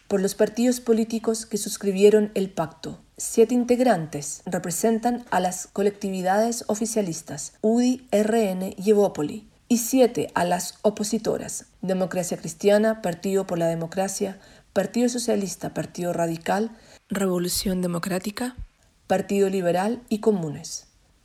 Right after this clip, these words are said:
Un aspecto que no ha pasado inadvertido para los críticos del acuerdo,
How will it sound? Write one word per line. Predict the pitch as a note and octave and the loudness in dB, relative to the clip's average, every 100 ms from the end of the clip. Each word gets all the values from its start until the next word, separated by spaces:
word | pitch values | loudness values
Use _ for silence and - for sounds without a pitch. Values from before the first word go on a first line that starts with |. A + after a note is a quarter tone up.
| - | 2
Un | A#3 | 4
aspecto | C4 - B3+ B3+ B3+ | 4 4 2 2 2
que | A3+ | 4
no | A3 | 6
ha | A#3 | 4
pasado | A#3+ - A#3 A3+ | 0 2 4 6
inadvertido | G#3+ F#3 F3 G3+ G#3 G#3 | 4 0 -4 0 2 4
para | G3 F3 | 2 0
los | E3+ E3 | 0 -2
críticos | G3+ G#3 G#3 G3 | -2 -2 -2 -4
del | F#3+ E3+ | -2 -4
acuerdo, | E3+ G3 G3+ G#3 | -2 -2 -2 -4